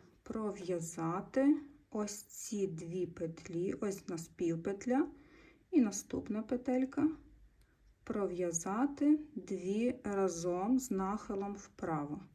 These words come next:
Ось так.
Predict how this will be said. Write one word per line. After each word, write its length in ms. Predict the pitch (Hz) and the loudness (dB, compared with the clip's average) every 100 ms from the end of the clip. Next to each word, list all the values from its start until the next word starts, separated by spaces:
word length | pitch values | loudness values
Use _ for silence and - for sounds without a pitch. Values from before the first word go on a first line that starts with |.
| _ _ _ _ _ _ _ _ _ _ _ _ _ _ _ _ _ _ _ _ _ _ _ _ _ _ _ _ _ _ _ - _ _ _ _ _ - - _ - _ _ | _ _ _ _ _ _ _ _ _ _ _ _ _ _ _ _ _ _ _ _ _ _ _ _ _ _ _ _ _ _ _ -20 _ _ _ _ _ -20 -20 _ -20 _ _
Ось 200 | 247 220 | -6 -6
так. 380 | - - - | -8 -14 -16